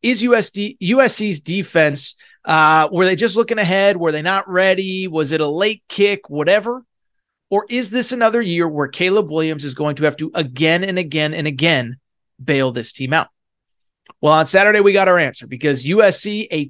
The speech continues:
twenty-one and a half point favorite in this game, in complete control early,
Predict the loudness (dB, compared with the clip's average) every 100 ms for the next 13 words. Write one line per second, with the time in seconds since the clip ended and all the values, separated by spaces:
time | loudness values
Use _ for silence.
0 | -10 -4 -4 -4 -6 -2 0 2 2 0
1 | 0 -4 -4 -2 -2 -2 -4 -4 -6 -2
2 | -2 -2 -4 -8 -20 _ -4 -2 -2 -2
3 | -2 -2 0 2 2 0 -4 -4 2 4
4 | 4 4 2 0 -4